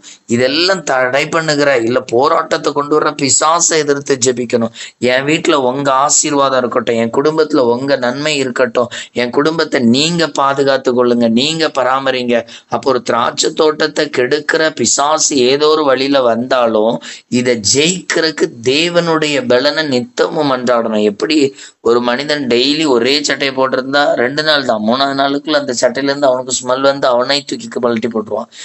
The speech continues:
இதே போலதான் பிசாசு நம்மளுடைய வாழ்க்கையை மோதாம, இல்ல அவன் ஜெயம் எடுக்காம இருக்கணும்னா, டெய்லி பரிசுத்த சுத்திகரிப்பு இருக்கணும். நம்ம வாழ்க்கை, நம்ம ஜெப வாழ்க்கை,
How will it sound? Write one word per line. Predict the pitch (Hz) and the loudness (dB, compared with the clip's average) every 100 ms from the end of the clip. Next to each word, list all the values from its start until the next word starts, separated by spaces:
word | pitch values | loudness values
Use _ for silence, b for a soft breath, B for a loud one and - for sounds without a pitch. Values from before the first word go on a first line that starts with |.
| B - | B -6
இதே | 120 147 160 | -2 0 -2
போலதான் | 143 135 127 139 - | 0 0 2 -2 -2
பிசாசு | 131 - 151 151 - 113 107 135 - _ _ _ _ _ _ _ _ _ 117 | -2 0 0 0 0 2 2 0 -4 _ _ _ _ _ _ _ _ _ -6
நம்மளுடைய | 123 131 127 123 120 | -2 2 2 2 2
வாழ்க்கையை | 117 139 156 - 143 123 | 2 0 0 -2 0 2
மோதாம, | 117 131 135 131 123 | 2 2 0 0 0
இல்ல | 110 117 | 0 2
அவன் | 104 107 131 | 0 0 -2
ஜெயம் | 113 131 160 156 | 0 0 0 -2
எடுக்காம | 147 143 147 | -2 0 0
இருக்கணும்னா, | 139 143 147 147 123 B B B 113 | 0 -2 -2 -2 -2 B B B -4
டெய்லி | 127 160 180 196 180 | 0 0 0 -2 -2
பரிசுத்த | 135 160 185 196 175 180 | 0 0 0 -2 -2 -2
சுத்திகரிப்பு | - 139 143 135 123 117 | -2 -2 -2 -2 -2 -2
இருக்கணும். | 107 101 98 | -4 -6 -6
நம்ம | 101 104 | -2 2
வாழ்க்கை, | 101 107 101 - 101 | 2 2 -2 0 0
நம்ம | 101 98 95 | 2 -2 -2
ஜெப | 110 104 107 | -2 0 2
வாழ்க்கை, | 104 104 101 107 | 2 0 0 0